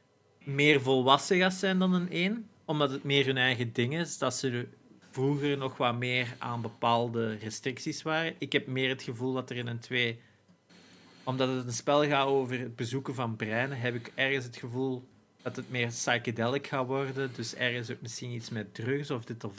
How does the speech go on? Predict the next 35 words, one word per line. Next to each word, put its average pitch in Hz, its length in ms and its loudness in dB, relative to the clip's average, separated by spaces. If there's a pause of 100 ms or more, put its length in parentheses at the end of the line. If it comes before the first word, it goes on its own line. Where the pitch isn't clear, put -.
dat. 143 520 -8 (380)
Eh, 147 140 8
op 143 140 4
een 127 80 -2
subtiele 135 540 -4
manier, 127 420 -2
niet 120 100 -2
van, 127 200 -4
"Oh, 156 100 4
het 139 100 2
is 117 160 -6
een 120 120 -4
druggame." 127 520 -2 (420)
Maar 135 100 0
ik - 20 0
denk 147 120 8
dat 147 160 6
zo'n 151 260 2
elementen 139 540 2
wel 131 240 2
harder 123 360 2
gaan 117 220 -4
terugkomen 151 640 -4
daarin. 170 380 -2 (560)
Dus 123 140 0
ik 120 100 -6
ben 131 160 4
wel 127 160 2
benieuwd 123 680 -6
wat 127 160 -2
dat 117 120 0
gaat 117 200 -2
opleveren. 143 720 -4
Ze, 127 260 0 (140)
ze, 127 240 -2